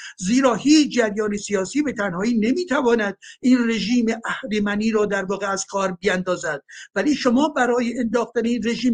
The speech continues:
اهریمنی احتیاجی ندارید که شعار بدهید: «وای اسلاما!»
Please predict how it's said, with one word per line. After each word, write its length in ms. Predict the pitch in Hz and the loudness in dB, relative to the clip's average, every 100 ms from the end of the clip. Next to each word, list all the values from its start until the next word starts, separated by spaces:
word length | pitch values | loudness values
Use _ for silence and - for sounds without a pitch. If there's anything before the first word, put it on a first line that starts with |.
| 233 | 0
اهریمنی 760 | 214 190 240 208 226 285 339 302 - - | -2 -2 -2 0 2 2 0 -6 -18 -8
احتیاجی 560 | 254 233 233 247 262 262 | -4 -2 0 0 0 0
ندارید 560 | 254 262 285 262 254 | 2 0 0 0 -2
که 120 | - 240 | -4 -6
شعار 480 | - 233 247 269 | -4 -2 0 0
بدهید: 580 | 247 254 220 233 214 196 - - 208 | -2 -4 -4 -2 -4 -6 -12 -6 2
«وای 360 | 226 233 240 233 | 4 4 2 2
اسلاما!» 680 | 220 - 214 208 208 180 | 0 2 2 2 0 -2